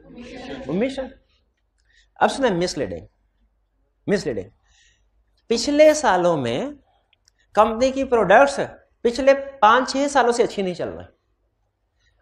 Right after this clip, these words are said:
और कंपनी ने प्रॉस्पेक्टस इशू करते हुए लिखा कि जो पिछले सालों में हमारी परफॉर्मेंस कम हुई है,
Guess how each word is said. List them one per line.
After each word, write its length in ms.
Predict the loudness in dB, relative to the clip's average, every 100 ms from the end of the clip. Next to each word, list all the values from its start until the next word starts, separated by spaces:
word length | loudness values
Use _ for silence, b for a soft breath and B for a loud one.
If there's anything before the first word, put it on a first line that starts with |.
| _ 0
और 360 | 4 6 4
कंपनी 300 | 0 -4 -2
ने 100 | -2 0
प्रॉस्पेक्टस 680 | 0 0 0 0 -2 -2
इशू 180 | -6 -6
करते 340 | -4 -4 -2
हुए 260 | -2 0 0
लिखा 380 | -2 -4 -2 -2 -4 -10 B B B
कि 100 | -2
जो 140 | 2 2
पिछले 440 | 2 -4 2 2
सालों 380 | 2 -4 -2 -4
में 120 | -4 -6
हमारी 520 | -6 -4 -2 0 -2
परफॉर्मेंस 680 | -6 -10 -8 -10 -6 -8 -6
कम 260 | -2 0 0
हुई 260 | -2 -2
है, 240 | -2 0